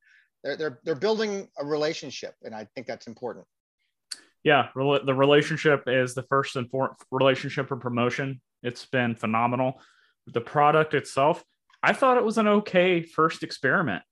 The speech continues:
Speaker 2: Like, uh, I really like the, the dynamite and, uh, pyro parallels.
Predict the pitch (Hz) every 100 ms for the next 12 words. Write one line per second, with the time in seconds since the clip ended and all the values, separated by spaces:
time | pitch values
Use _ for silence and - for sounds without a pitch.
0 | - 113 107 - _ 113 110 104 104 113
1 | 120 117 117 131 127 123 127 - 120 -
2 | _ 120 110 110 107 113 120 147 147 156
3 | - 123 113 113 117 - 110 110 127 123
4 | 131 131 143 135 139 143 147 147